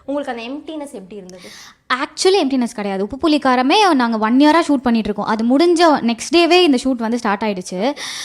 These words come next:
Speaker 2: So, நான் பண்ணது வந்து out and out ஒரு நெகட்டிவ் கேரக்டர். இந்த பிரேக்குமே அது கண்டிப்பா தேவைப்பட்டுச்சுன்னு தான் நான் நினைக்கிறேன். ஏன்னா, அந்த நெகட்டிவிட்டி, அந்த நெகட்டிவ் ரோலை மறக்கணும் அப்படின்னு சொல்லிட்டு ஒரு more than eight months ஆயிடுச்சு on ஸ்க்ரீன்ல ஒரு கேரக்டரா வந்து. So,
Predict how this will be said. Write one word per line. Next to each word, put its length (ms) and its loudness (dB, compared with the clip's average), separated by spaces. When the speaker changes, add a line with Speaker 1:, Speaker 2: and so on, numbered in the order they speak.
Speaker 2:
So, 560 4
நான் 240 0
பண்ணது 280 0
வந்து 500 2
out 60 -4
and 100 0
out 80 -2
ஒரு 100 -4
நெகட்டிவ் 340 -2
கேரக்டர். 500 -6
இந்த 260 -2
பிரேக்குமே 720 4
அது 180 -2
கண்டிப்பா 420 0
தேவைப்பட்டுச்சுன்னு 640 2
தான் 140 0
நான் 120 -2
நினைக்கிறேன். 500 -2
ஏன்னா, 60 -2
அந்த 360 -4
நெகட்டிவிட்டி, 520 -2
அந்த 180 0
நெகட்டிவ் 380 -2
ரோலை 260 2
மறக்கணும் 540 -2
அப்படின்னு 240 -4
சொல்லிட்டு 340 -4
ஒரு 220 0
more 40 -2
than 240 4
eight 220 0
months 220 2
ஆயிடுச்சு 280 -4
on 320 -2
ஸ்க்ரீன்ல 300 -4
ஒரு 380 0
கேரக்டரா 460 -2
வந்து. 440 -2
So, 180 0